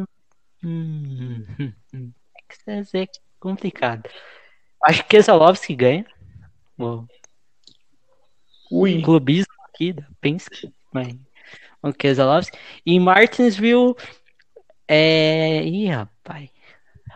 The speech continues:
Speaker 1: Vou, vou,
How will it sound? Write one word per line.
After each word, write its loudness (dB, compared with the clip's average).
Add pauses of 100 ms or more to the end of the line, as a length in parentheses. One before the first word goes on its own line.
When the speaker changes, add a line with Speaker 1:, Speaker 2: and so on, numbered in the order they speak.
(1200)
Speaker 1:
Vou, 4
vou, 4